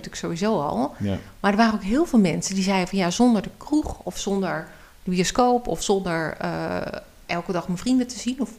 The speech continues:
Speaker 1: verschillende vrienden te zien,
Speaker 2: Ja.
Speaker 1: ik kan mezelf niet bezighouden."
Speaker 2: Nee,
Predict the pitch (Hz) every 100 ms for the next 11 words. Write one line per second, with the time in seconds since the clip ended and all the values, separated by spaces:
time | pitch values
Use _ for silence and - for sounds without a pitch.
0 | - - - - - - - 185 202 196
1 | 214 214 214 220 226 226 - 113 104 -
2 | - - - - - - - - - -
3 | 220 208 196 170 175 165 180 160 220 320
4 | - 165 143 - - 107 127 104